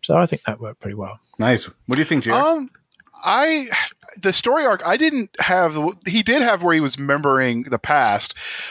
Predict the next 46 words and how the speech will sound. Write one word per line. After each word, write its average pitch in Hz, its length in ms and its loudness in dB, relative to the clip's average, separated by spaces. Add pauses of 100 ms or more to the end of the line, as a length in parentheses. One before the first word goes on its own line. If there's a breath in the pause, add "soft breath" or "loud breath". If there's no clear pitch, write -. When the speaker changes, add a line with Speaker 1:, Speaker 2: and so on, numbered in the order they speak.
(140)
Speaker 3:
but 165 160 2
it, 170 140 -2
it 180 160 0
wasn't 240 340 0
a 180 60 2
true, 165 520 2
like, 135 200 2
flashback 170 600 0
sequence 156 520 -2
in 151 180 -2
the 143 80 0
sense 143 260 0
where 143 120 2
you'd 139 160 2
see 151 180 -2
it 139 80 0
in 127 80 -8
italics 139 580 0 (340 loud breath)
and 123 120 -4
tell 160 160 0
you 147 140 -2
clearly 160 280 0
this 143 160 -2
is 127 120 -2
flashback, 147 640 -2 (300 loud breath)
because 175 240 0
it 208 60 -2
was 175 120 0
the 170 100 0
product 185 420 0
of 151 100 2
a 143 60 2
mind 143 400 0
going 127 240 0
crazy. 117 580 -2
A-, 156 160 -6
and 165 160 2
it 175 60 2
was 151 140 -2
very 202 240 0
obvious 151 480 -2
that 139 80 -20
that 135 160 0
was, 127 160 -4
was 120 140 -10
happening 117 500 -4